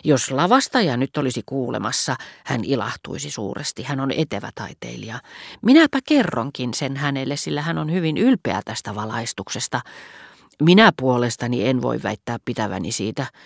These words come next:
Se hukuttaa kaiken vihertävään meren tapaiseen, missä pikku Fedra muistuttaa aivan liikaa korallin oksaa kala-altaan pohjalla. No, saattaa olla, että se päästää oikeuksiinsa draaman kosmisen puolen.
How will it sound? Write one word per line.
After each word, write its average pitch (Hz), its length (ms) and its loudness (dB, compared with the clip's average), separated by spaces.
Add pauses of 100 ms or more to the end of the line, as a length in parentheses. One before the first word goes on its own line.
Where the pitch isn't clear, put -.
(200)
Se 160 120 2
hukuttaa 139 520 4
kaiken 117 400 -2
vihertävään 117 680 -4
meren 113 380 -4
tapaiseen, 110 680 -6 (340)
missä 143 240 2
pikku 139 220 0
Fedra 127 500 2
muistuttaa 120 520 -2
aivan 117 300 -4
liikaa 120 380 -4
korallin 110 560 -4
oksaa 113 440 -6
kala-altaan 110 680 -2
pohjalla. 117 460 -6 (640)
No, 160 220 6 (460)
saattaa 139 460 4
olla, 196 360 6
että 160 220 -4
se 156 100 -4
päästää 127 540 -4
oikeuksiinsa 98 680 -8 (160)
draaman 120 440 -2
kosmisen - 580 -8
puolen. - 380 -14